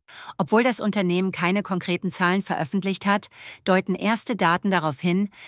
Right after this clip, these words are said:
dass Nutzer aus K-I-Umfeldern eine höhere Buchungsabsicht aufweisen. Chesky hebt hervor, dass Chatbots wie Open A Is Chat G P T, Google Gemini und Claude wichtige Kanäle für die Entdeckung von Angeboten darstellen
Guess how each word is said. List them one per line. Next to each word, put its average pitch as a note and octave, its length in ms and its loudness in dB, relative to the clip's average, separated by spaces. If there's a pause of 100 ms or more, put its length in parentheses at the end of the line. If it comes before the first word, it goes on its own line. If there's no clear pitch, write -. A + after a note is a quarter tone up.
dass F3 220 -2
Nutzer G#3+ 360 2
aus - 160 -2
K-I-Umfeldern F3 1040 0
eine E3 280 -2
höhere G#3 340 2
Buchungsabsicht E3 840 -4
aufweisen. C#3 540 -4 (880)
Chesky G#3+ 360 0
hebt G#3+ 260 0
hervor, F3 500 0 (260)
dass - 280 -4
Chatbots - 720 -2
wie E3+ 200 -2
Open F#3 260 0
A E3 320 0
Is - 160 -6
Chat F3+ 300 -2
G F3+ 160 -2
P E3+ 180 -4
T, F#3+ 380 -2 (380)
Google G#3+ 340 2
Gemini F3+ 580 0
und D#3 180 -4
Claude D#3+ 440 0 (340)
wichtige A3+ 480 0
Kanäle F3 480 0
für F#3 140 -6
die F3 80 -2
Entdeckung D#3+ 480 -2
von - 160 -4
Angeboten D#3 640 -2
darstellen C#3 600 -2